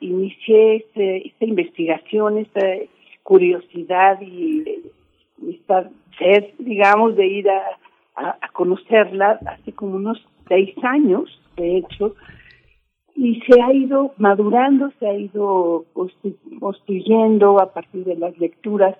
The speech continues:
y a partir también de lecturas de ella y, y, y lecturas sobre ella, de conocer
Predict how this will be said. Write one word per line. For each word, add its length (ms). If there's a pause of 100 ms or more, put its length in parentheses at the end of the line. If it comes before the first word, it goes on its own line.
y 280 (600)
a 80
partir 600
también 260
de 140
lecturas 500
de 240
ella 300
y, 160
y, 420
y 80
lecturas 440 (100)
sobre 380
ella, 240
de 120
conocer 600